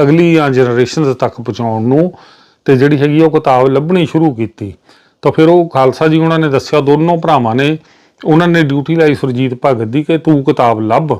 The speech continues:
ਸੋ ਸੁਰਜੀਤ ਭਗਤ ਨੇ ਬਹੁਤ ਸਾਰੀਆਂ ਲਾਇਬ੍ਰੇਰੀਆਂ ਦੇ ਵਿੱਚ ਜਾ ਜਾ ਕੇ ਇਸ ਕਿਤਾਬ ਨੂੰ ਖੋਜਿਆ, ਅਮਰੀਕਾ, ਕੈਨੇਡਾ ਦੇ ਵਿੱਚ ਖੋਜਿਆ, ਬਹੁਤ ਥਾਵਾਂ 'ਤੇ ਖੋਜਿਆ, ਲੇਕਿਨ ਇਹ ਕਿਤਾਬ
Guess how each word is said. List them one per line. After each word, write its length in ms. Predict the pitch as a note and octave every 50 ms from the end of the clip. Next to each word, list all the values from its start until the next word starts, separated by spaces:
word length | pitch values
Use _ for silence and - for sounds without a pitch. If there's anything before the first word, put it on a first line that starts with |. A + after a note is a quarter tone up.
| - - _ _ _ _
ਸੋ 180 | - - D3+ C#3
ਸੁਰਜੀਤ 480 | - - C3+ A#2+ A2 A#2+ C#3+ D#3+ F3 F3 E3+ -
ਭਗਤ 300 | D#3 D3 A#2+ G#2+ - -
ਨੇ 440 | A2+ A#2+ B2+ C3+ C#3 D3+ D#3 D#3 - - _ - -
ਬਹੁਤ 280 | C3 A2 - D#3 C#3+
ਸਾਰੀਆਂ 380 | - - D3 C#3 C3+ C#3+ C#3 C3
ਲਾਇਬ੍ਰੇਰੀਆਂ 720 | B2 A#2 A#2 A#2+ B2+ B2+ B2 C3 C3+ B2+ B2 C3 C3 B2
ਦੇ 80 | A#2+ A#2+
ਵਿੱਚ 240 | A2 A2+ G#2 - A#2+
ਜਾ 280 | A2+ A2+ A2+ A2+ A#2
ਜਾ 140 | A#2+ B2 B2
ਕੇ 340 | A#2+ - - B2 B2 A#2+ A#2+ - - _ _ _ _ _ _ -
ਇਸ 200 | C#3+ C#3 C3+ -
ਕਿਤਾਬ 380 | - C3+ A#2 A#2+ A#2 A2+ A2+
ਨੂੰ 160 | A#2 B2+ A#2+ G2
ਖੋਜਿਆ, 460 | - C#3 C3 B2 A2+ C#3+ C#3+ C3+ C3
ਅਮਰੀਕਾ, 420 | C3 A#2+ A#2+ A#2 - - B2 A2+
ਕੈਨੇਡਾ 400 | G2 A2 G#2+ A2 A#2 B2+ D3 D3
ਦੇ 120 | C#3+ C#3 C3
ਵਿੱਚ 240 | C3+ C3+ B2 - -
ਖੋਜਿਆ, 380 | - C3 B2+ B2 A#2+ C3 B2+ A#2+
ਬਹੁਤ 400 | A2 G#2+ A#2+ C3+ D3 E3+ E3 -
ਥਾਵਾਂ 260 | - D3+ D3 C#3+ C3+
'ਤੇ 120 | C3 C3
ਖੋਜਿਆ, 340 | B2 - B2+ A#2+ A2+ B2 C3+
ਲੇਕਿਨ 320 | C3 B2 A#2+ A2+ - A#2 A2+
ਇਹ 60 | G#2+
ਕਿਤਾਬ 480 | - G#2+ - A2+ A2+ A2+ B2 C#3+ D#3+